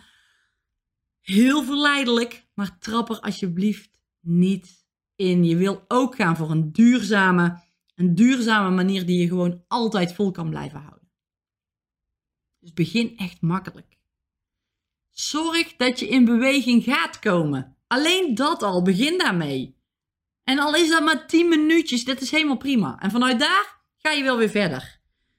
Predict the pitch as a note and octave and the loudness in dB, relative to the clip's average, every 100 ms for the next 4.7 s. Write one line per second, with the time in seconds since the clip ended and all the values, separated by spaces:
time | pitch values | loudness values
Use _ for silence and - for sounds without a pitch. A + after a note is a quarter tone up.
0 | _ _ _ - G#3+ - G#3+ A3 A#3+ C4 | _ _ _ -6 -4 -2 -2 0 0 2
1 | A#3+ A3 G3+ C4+ D#4 D4 D4 B3+ C4+ C4 | 2 2 0 0 -2 -2 -2 -2 0 0
2 | C4 F3+ F3 F3 F#3 D4 C4+ B3+ A#3+ A#3 | -2 -4 -6 -4 2 2 4 2 2 0
3 | - F#3 - E3 G3 C#4+ D4 C#4 B3+ A#3 | -2 -10 -4 0 4 4 2 0 0 0
4 | A3+ G#3+ G#3 - G3 F#3+ F#3+ | 0 -2 -4 -6 -6 -6 -8